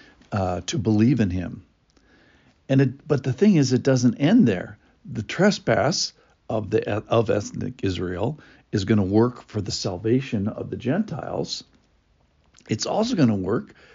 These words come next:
eventually for their salvation, because the Gentiles are gonna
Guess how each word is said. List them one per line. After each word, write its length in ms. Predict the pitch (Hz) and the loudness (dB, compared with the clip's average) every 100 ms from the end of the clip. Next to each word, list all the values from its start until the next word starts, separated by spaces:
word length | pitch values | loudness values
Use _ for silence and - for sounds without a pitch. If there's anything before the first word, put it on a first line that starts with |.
| _ _ - | _ _ -6
eventually 760 | 104 107 107 - 87 98 151 - _ _ _ _ _ - | -2 0 0 -2 -4 -2 -4 -8 _ _ _ _ _ -12
for 280 | - 156 | 2 4
their 300 | 160 165 294 | 6 6 4
salvation, 680 | 311 143 98 92 98 - 87 | 4 2 2 -2 -4 -6 -8
because 340 | 92 95 101 107 | -6 -4 -4 -4
the 100 | 107 | -4
Gentiles 720 | 107 190 269 98 101 131 151 | 0 2 2 0 -2 -2 -4
are 140 | - 104 | -8 -4
gonna 380 | 107 107 101 | 0 0 0